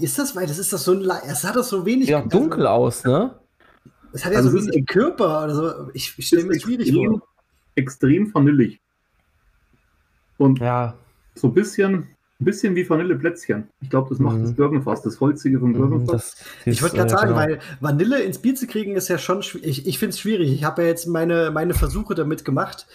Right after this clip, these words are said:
Speaker 1: Ähm, ist gar nicht so leicht, aber gerade so
Speaker 3: Mhm.
Speaker 1: diese Holzfassaromen, Bourbon, äh, Fassaromen, die sind halt immer vanillig.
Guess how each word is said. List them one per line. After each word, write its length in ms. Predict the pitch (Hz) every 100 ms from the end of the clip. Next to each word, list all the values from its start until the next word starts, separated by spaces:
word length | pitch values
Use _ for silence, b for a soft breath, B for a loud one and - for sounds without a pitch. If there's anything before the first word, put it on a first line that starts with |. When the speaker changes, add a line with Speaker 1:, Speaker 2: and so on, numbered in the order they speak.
| B B B -
Speaker 1:
Ähm, 640 | 147 147 147 151 151 147 131 -
ist 180 | 131
gar 160 | - 156
nicht 120 | 190
so 100 | 190
leicht, 260 | 175 180 -
aber 380 | 143 143 143 -
gerade 380 | - 143 190
so 160 | 185 170
Speaker 3:
Mhm. 60 | 165
Speaker 1:
diese 240 | 147 147
Holzfassaromen, 800 | 151 214 - 220 202 196 208 185
Bourbon, 480 | 170 180 208 202 190
äh, 460 | 160 170 175 170
Fassaromen, 680 | 165 180 175 175 160 175 165
die 160 | 160 170
sind 300 | 175 165 131
halt 140 | 147
immer 240 | 156 156
vanillig. 600 | 143 143 143 123 113 -